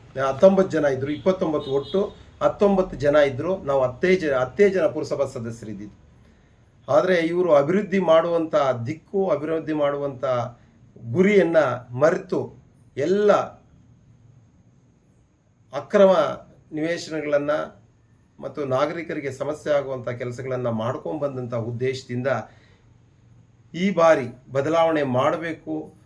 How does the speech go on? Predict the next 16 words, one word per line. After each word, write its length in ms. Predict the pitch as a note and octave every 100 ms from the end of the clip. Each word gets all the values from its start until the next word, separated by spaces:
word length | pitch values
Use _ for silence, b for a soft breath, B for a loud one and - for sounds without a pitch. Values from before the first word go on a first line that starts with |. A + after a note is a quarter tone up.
| -
ಅನ್ನೋ 180 | C3 D3+
ಉದ್ದೇಶ 440 | C#3+ C#3 E3 D#3+
ನಾಗರಿಕರಿಗಿದ್ರೂನು 1160 | D3+ C3 B2 C#3 D#3+ D#3+ C#3 C3+ B2 D3+ D#3+ D3+
ಆ 180 | A#2+ C3
ಸ್ಥಿತಿ 400 | C3+ - D#3+ F#3
ಇಲ್ದಿರ 320 | D#3+ D3 D#3
ಇರೋದ್ರಿಂದ 420 | C#3+ C3+ B2 C3+
ಪುರಸಭಾ, 500 | C3 A#2+ D3 E3 D3
ಭಾರತೀಯ 500 | B2+ A#2+ C3 C#3 F3
ಜನತಾ 320 | D#3 D3 C#3+
ಪಕ್ಷದ 360 | C3+ - - C3
ಪುರಸಭಾ 460 | A#2+ C3 - C#3 C#3+
ಸದಸ್ಯರುಗಳಿಂದ 760 | C#3 B2 B2+ C#3 B2 B2+ C3 C3 A2 B B A#2+
ಭಾರತೀಯ 360 | C#3 - E3+
ಜನತಾ 320 | D3 C3+ C3
ಪಕ್ಷದ 680 | B2 A#2+ A#2 C3+ C#3 A2 -